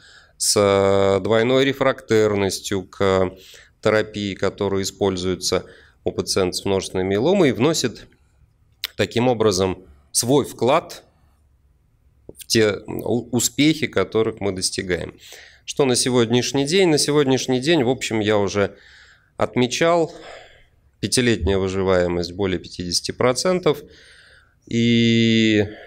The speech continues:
коэффициент выживаемости повысился в два, в три раза после внедрения в практику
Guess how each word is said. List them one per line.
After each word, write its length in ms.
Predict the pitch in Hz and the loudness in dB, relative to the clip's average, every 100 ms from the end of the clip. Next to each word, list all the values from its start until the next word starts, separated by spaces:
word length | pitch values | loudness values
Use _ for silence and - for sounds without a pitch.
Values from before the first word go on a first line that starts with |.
| - - _ _ _ _ _ _ _ | -20 -20 _ _ _ _ _ _ _
коэффициент 400 | 117 - 147 123 | -4 0 -2 0
выживаемости 680 | 104 92 104 104 98 - - | -2 0 2 2 0 -4 -4
повысился 720 | 98 98 98 92 87 90 82 - - - | -2 -2 -2 -4 -4 -4 -6 -12 -20 -12
в 60 | - | -8
два, 260 | 98 113 107 | -2 0 0
в 120 | - | -2
три 180 | 107 110 | 0 2
раза 360 | 104 90 82 | 2 0 -4
после 440 | 85 120 120 - 90 | -4 -4 -4 -2 -2
внедрения 580 | 87 87 95 107 98 | 0 0 0 0 0
в 80 | 85 | -2
практику 580 | 90 90 - - 87 80 | -4 -4 -6 -8 -8 -8